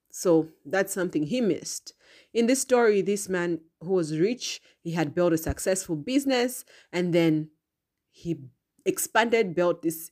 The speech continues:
whole infrastructure. And then one day he was sitting there, he was like, "Ah, yes, I'm here. I have all this infrastructure. I can just chill for the rest of my life. Really,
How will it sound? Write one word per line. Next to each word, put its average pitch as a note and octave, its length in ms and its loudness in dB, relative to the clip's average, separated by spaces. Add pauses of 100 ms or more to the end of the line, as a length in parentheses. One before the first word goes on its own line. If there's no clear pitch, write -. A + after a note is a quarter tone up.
whole G#3+ 220 -2
infrastructure. G3+ 1080 0 (560)
And G3 320 -6
then F3+ 640 0 (440)
one F#3+ 220 -4
day G3+ 180 2
he F#3 80 0
was E3 160 -2
sitting F#3 220 -4
there, E3+ 100 -2
he E3 40 -2
was D#3 80 -4
like, D#3 180 -8
"Ah, F3 320 -8 (520)
yes, A#3 600 4
I'm F#3+ 180 0
here. F3+ 460 0 (400)
I D#3+ 80 -6
have D3+ 240 -4
all A3 140 0
this G#3 340 -8 (300)
infrastructure. G3+ 800 -6
I D#3+ 160 0
can C#3+ 280 -8
just - 500 -8
chill B3 360 4
for F3 160 -4
the D#3 60 -2
rest E3 200 -4
of C#3+ 120 -12
my C#3+ 140 -12
life. F3+ 500 -4 (520)
Really, F3+ 460 2